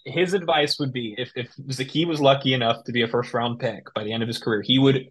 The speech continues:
advise his son to opt out. And then he said that, that Zakee reached out to him and said, <laughs> "That may not be the case." But I think that you're seeing that sort of, um,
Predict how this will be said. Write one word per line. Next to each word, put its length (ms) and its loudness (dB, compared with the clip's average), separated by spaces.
advise 420 4
his 140 -4
son 220 -4
to 60 -2
opt 260 -4
out. 220 0
And 120 -10
then 140 -10
he 120 2
said 320 6
that, 100 4
that 140 0
Zakee 420 4
reached 280 4
out 180 4
to 80 2
him 260 2
and 160 -4
said, 280 2
<laughs> 220 -20
"That 400 2
may 120 6
not 220 2
be 120 2
the 120 2
case." 420 -4
But 220 2
I 100 4
think 220 -4
that 240 -2
you're 140 -2
seeing 360 0
that 320 -2
sort 280 4
of, 220 4
um, 460 -2